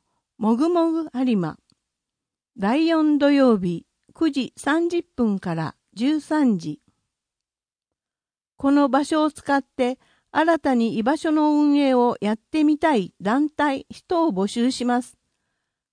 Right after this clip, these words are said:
皆さんのやってみたいを応援します。施設利用の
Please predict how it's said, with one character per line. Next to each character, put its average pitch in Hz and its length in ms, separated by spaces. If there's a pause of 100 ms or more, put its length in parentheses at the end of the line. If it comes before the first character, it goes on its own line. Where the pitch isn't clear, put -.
(140)
皆 277 280
さ 269 180
ん 226 140
の 185 280
や 208 140
っ - 40
て - 260
み 330 140
た 349 160
い 247 160
を 160 260
応 240 200
援 311 200
し 302 160
ま 302 180
す。 - 160 (1500)
施 320 220
設 330 220
利 330 120
用 339 200
の 185 220